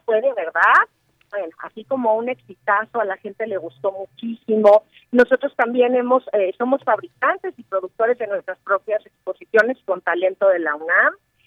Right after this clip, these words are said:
y entonces hemos hecho exposiciones para hablarle a los niños de la ciencia del chocolate, la ciencia detrás de la cocina, la ciencia en tu interior con los genes. Hemos hecho también en épocas de olimpiadas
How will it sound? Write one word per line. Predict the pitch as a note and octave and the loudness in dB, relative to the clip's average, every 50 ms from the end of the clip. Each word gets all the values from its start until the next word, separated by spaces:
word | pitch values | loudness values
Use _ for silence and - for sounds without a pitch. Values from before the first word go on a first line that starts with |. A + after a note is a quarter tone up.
| _ _ _ | _ _ _
y | - A#3+ | -4 -4
entonces | A#3 A#3 - A#3+ A#3 A3+ B3+ B3 B3 - | -2 0 -2 -2 -2 -2 -4 -6 -6 -8
hemos | A#3 G#3+ G#3+ A3 G#3+ - | -8 -6 -8 -8 -8 -8
hecho | A3 - - A#3+ | -10 -10 -10 -12
exposiciones | - _ _ G3+ G3 - F#3+ - G#3 G3 G#3+ A3 G#3+ - | -14 _ _ -12 -12 -12 -8 0 0 2 2 2 0 2
para | - A3 F#3+ F#3+ | 2 2 4 4
hablarle | F#3 F#3 G3+ G3+ G#3+ A#3 A#3+ | 2 2 0 -2 -2 0 -2
a | A3+ | -2
los | A3 F3+ - _ | -4 -4 -8 _
niños | - G3+ G#3 G3+ G#3+ G#3 | -12 -10 -4 -4 -4 -2
de | - F3+ | -2 -4
la | E3+ E3 | -4 -4
ciencia | E3+ _ - F#3 F#3+ F#3+ G3+ F#3+ | -6 _ -4 -4 -4 -2 -4 -6
del | E3+ E3 - _ | -6 -6 -14 _
chocolate, | _ _ _ F3 D#3+ E3+ F#3+ G#3+ B3 B3+ - - C4 B3 B3 B3 _ _ _ _ _ | _ _ _ -6 -2 2 4 4 4 2 2 2 2 2 2 0 _ _ _ _ _
la | - A3+ A3 | -4 -4 -2
ciencia | A3+ A#3 A3 - A3 | -4 -8 -8 -6 -8
detrás | G3 - - F#3 F#3 F3+ - | -8 -6 -6 -8 -8 -8 -8
de | E3 | -10
la | E3 D3 C#3+ - | -10 -10 -12 -14
cocina, | - - _ _ - C4 D4 D#4 D#4 D4+ C4+ A#3+ A#3+ A#3 | -20 -20 _ _ -10 -6 -6 -4 -4 -4 -4 -4 -4 -2
la | A3 G#3 F#3 - _ | -2 -2 -4 -2 _
ciencia | A#3 A3+ A3 A3+ A3+ - A3+ A3+ A3 - _ _ _ _ | -2 -2 -2 -2 0 2 2 2 2 0 _ _ _ _
en | - G3+ G#3 | -14 -14 -10
tu | - G3+ | -10 -12
interior | G3 - G3 F#3+ F#3 F#3+ F#3 F#3 - | -8 -6 -6 -4 -2 -2 -2 -4 -4
con | - F#3 F3 F3 | -10 -10 -8 -8
los | E3+ - _ _ | -10 -10 _ _
genes. | - D4+ D4+ D#4 D#4 D4+ C#4 B3+ B3 B3 B3+ - _ _ _ _ _ _ | 2 4 6 6 6 4 0 -2 -4 -4 -6 -8 _ _ _ _ _ _
Hemos | A3+ B3 C4 C#4+ D4 - | -2 2 4 4 4 4
hecho | - C#4+ C#4+ - D#4 | 2 0 0 0 -6
también | - - A#3 A3+ A3+ A#3 A#3 B3+ C4+ | -6 -6 -10 -8 -6 -6 -6 -6 -6
en | B3 A#3+ A3+ | -8 -6 -6
épocas | A3+ A3+ _ - B3 - - A#3 G#3+ - | -8 -4 _ -4 -4 -2 0 -2 -2 -2
de | G3 | -4
olimpiadas | F3 F#3 F#3+ F#3 F3+ - _ - A#3+ A#3 A#3+ B3 A#3+ B3 A#3+ A#3+ A#3+ B3 | -10 -10 -12 -14 -16 -16 _ 0 2 4 4 4 2 2 0 0 -2 -4